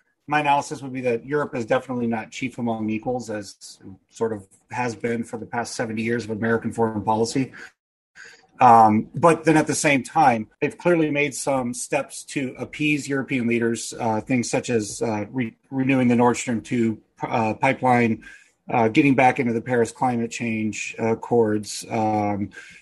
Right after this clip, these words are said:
not be-, really being firm on, on Ukraine issues with Russia, and, and then, um, you know, renewing the J C P O A talks. That there's several things there that, that lead to, you know, supportive of, uh, typical European positions.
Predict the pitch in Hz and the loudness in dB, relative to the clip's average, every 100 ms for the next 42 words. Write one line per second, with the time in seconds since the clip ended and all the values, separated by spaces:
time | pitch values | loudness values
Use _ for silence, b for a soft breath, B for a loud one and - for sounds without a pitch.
0 | B - 127 139 123 147 123 135 139 139 | B 0 4 4 2 0 4 6 6 6
1 | 131 123 117 - 135 127 123 120 123 117 | 4 4 2 0 2 4 4 0 -2 -8
2 | 113 110 107 107 107 113 120 165 165 147 | -6 -4 -4 -4 -6 -2 2 2 2 2
3 | 131 123 123 120 - 120 113 107 110 131 | 4 4 2 0 -2 -4 -4 -4 -2 2
4 | 135 - 131 117 117 123 113 113 - 120 | 0 2 2 2 0 0 0 -2 -6 -4
5 | 120 113 110 113 110 107 101 101 _ 135 | -2 -2 -2 -4 -2 -4 -6 -10 _ 0
6 | 117 107 123 143 131 120 131 120 123 131 | 0 2 2 2 2 0 -2 -4 -8 -2
7 | 120 117 147 - 110 - - 123 - - | 2 4 2 0 -6 -4 -4 -4 -4 -2
8 | 135 - 180 160 156 151 135 143 135 123 | -2 0 2 2 2 0 0 0 0 0
9 | 113 120 127 117 113 151 151 120 - 139 | -2 -4 -4 -4 -4 -4 -4 -6 -4 -2
10 | 127 120 - b b _ 123 104 - - | 0 -2 -6 b b _ -8 -6 -8 -2
11 | - 165 - 143 139 135 117 - - 135 | 2 2 0 0 0 0 -2 -14 -8 -2
12 | 127 120 135 113 160 156 143 143 - 135 | 0 0 -2 0 0 0 -2 -2 -2 -2
13 | 113 120 185 - 98 | -2 -2 -2 -2 -10